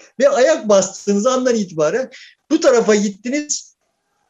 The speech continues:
Atlantik, bu tarafa gittiniz, Pasifik, e, ortaya girmeye korktunuz. Ne yapacaksınız yani? O ikisinin arasında bir yer olduğunu da ölçümlerde biliyorsunuz yani. <laughs> "Burası da boş." dediniz yani.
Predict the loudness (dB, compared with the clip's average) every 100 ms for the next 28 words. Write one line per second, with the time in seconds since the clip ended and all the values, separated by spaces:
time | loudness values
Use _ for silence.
0 | -4 -4 0 0 0 -2 -4 0 0 2
1 | -2 -2 -8 -4 -4 -4 -10 -6 -2 0
2 | 0 -2 -4 -2 -2 -2 -2 0 -2 -4
3 | -8 -2 -2 -2 -4 -4 -4 -4 -2 -2
4 | 0 -2 -2 -6 -8 -6 -4 -2 -2 -2
5 | -4 -2 0 0 -2 -6 -8 -8 -8 -4
6 | -2 -2 -6 -8 -4 -4 -4 -6 -4 -2
7 | -2 -6 -12 -12 -14 -16 _ _ _ -10
8 | -4 0 2 2 0 0 2 0 -2 -2
9 | -2 -4 -8 -10